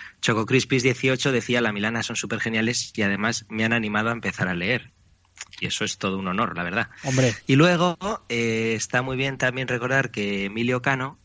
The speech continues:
Speaker 1: eh, arroba Milcar, nos avisaba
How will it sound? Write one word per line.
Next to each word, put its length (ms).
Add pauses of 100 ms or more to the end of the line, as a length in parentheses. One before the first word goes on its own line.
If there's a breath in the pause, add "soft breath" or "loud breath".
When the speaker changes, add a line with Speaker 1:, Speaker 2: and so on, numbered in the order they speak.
(280)
Speaker 1:
eh, 380
arroba 420
Milcar, 500 (640 loud breath)
nos 460
avisaba 600